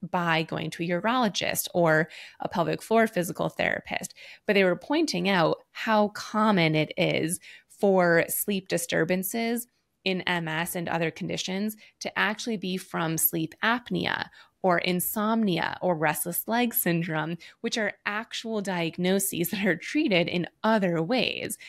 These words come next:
dissimilar to how M S is treated. So I just thought that was a really unique approach in really just reminding us, like,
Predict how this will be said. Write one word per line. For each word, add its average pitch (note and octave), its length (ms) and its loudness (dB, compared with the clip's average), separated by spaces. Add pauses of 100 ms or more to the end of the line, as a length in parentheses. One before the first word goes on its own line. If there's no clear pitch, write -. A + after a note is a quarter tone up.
(220)
dissimilar G3+ 760 2
to G3 140 -4
how E3+ 240 0 (100)
M E3+ 180 0
S E3+ 220 -2
is - 160 -4
treated. - 440 -8 (280)
So E3+ 520 4 (680)
I G#3+ 100 2
just A3 200 -4
thought F3+ 200 0
that F3+ 140 2
was E3+ 220 0 (140)
a G3 100 2
really A3+ 320 6
unique F#3+ 360 2
approach - 640 -2
in F3+ 300 0
really A3 220 2
just C4 240 -2
reminding E3+ 600 0
us, D3 380 -4
like, D#3 340 -2